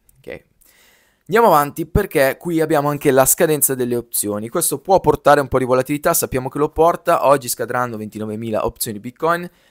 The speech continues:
con put to call ratio zero ottantasei, un punto dolente,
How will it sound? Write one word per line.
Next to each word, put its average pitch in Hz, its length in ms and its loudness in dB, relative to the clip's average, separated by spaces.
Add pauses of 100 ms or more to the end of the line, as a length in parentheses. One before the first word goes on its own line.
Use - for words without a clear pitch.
(300)
con 131 300 -4
put 143 240 -6 (180)
to - 120 -8
call 123 280 4
ratio 123 380 0
zero 117 180 -2
ottantasei, 131 720 0
un 143 80 -8
punto 113 260 -10
dolente, 110 580 -4